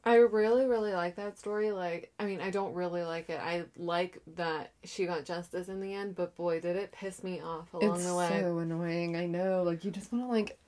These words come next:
Speaker 2: <clears throat> ugh.
Speaker 1: I know.
Speaker 2: What a, a cruel, cruel person.
Speaker 1: I know. Ugh. Well, I hope you guys still like <laughs> Jackie's story, even though it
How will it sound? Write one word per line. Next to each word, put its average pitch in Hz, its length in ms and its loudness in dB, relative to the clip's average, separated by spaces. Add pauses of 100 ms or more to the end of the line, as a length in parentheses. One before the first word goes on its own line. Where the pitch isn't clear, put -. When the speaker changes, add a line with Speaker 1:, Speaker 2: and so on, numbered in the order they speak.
(140)
Speaker 2:
<clears throat> - 220 -20
ugh. 254 480 8 (540)
Speaker 1:
I 196 160 -6
know. 180 420 -2
Speaker 2:
What 226 280 4
a, 262 80 0 (760)
a - 140 -12
cruel, 254 460 -2
cruel 220 440 -8 (140)
person. 208 360 -8 (380)
Speaker 1:
I 190 160 -6
know. 175 500 -4 (260)
Ugh. 226 160 -6 (1400)
Well, 240 260 10
I 240 140 4
hope 269 160 6
you 277 120 -2
guys 254 300 2
still 240 280 0
like 240 220 2
<laughs> - 20 -12
Jackie's 240 460 6
story, 226 420 12
even 220 420 8
though 214 220 8
it - 280 6